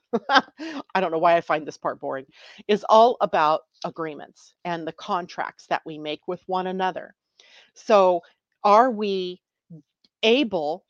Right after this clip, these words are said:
to make new agreements, right? W-, can we renegotiate? Because that, that's the possibility here is that we've gotten ourselves into this, you know, agreement with someone. And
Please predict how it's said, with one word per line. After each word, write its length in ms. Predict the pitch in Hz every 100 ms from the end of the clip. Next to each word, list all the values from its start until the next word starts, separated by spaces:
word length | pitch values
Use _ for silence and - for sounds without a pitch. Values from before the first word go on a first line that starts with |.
| _
to 140 | 214
make 380 | 185 190 220 -
new 240 | 190 208
agreements, 760 | 226 208 220 359 247 - _ _
right? 220 | - 214 -
W-, 180 | 208 - -
can 180 | 240 233
we 140 | 214
renegotiate? 1040 | 170 196 254 247 226 294 - 349 196 143
Because 340 | - 190 202 - _ - _
that, 200 | 202 247 -
that's 360 | 233 262 - _
the 80 | 214
possibility 800 | - 226 233 202 233 359 220 165
here 320 | - 185 160
is 160 | - 170
that 180 | 185 180
we've 180 | 190 190
gotten 280 | 226 269 233
ourselves 420 | 202 - 196 175
into 340 | 175 170 -
this, 460 | 147 156 156 _ _
you 120 | 185 151
know, 200 | 143 - _
agreement 720 | 175 180 220 208 208 - - _
with 140 | 160
someone. 440 | - 156 139 143 277 _ _ _ _ _ _ _ _ -
And 480 | 202 175 165 160